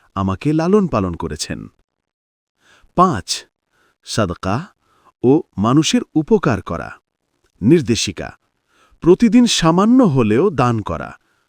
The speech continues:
গরিব, ইয়েতিম, অসহায়দের খোঁজ রাখা, মানুষের কষ্ট লাঘব করা। দোয়া, আল্লাহুম্মা জাআলনি মিফতাহান লিল খায়রি ওয়া মিগলাকাল লিশশার, হে আল্লাহ,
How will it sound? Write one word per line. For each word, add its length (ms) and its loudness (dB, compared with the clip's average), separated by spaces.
গরিব, 380 0
ইয়েতিম, 400 2
অসহায়দের 600 -2
খোঁজ 340 4
রাখা, 300 -8
মানুষের 500 2
কষ্ট 380 -2
লাঘব 420 4
করা। 260 -6
দোয়া, 380 4
আল্লাহুম্মা 1040 0
জাআলনি 720 0
মিফতাহান 920 -4
লিল 200 -4
খায়রি 560 -2
ওয়া 120 -2
মিগলাকাল 1000 0
লিশশার, 480 -4
হে 200 6
আল্লাহ, 340 0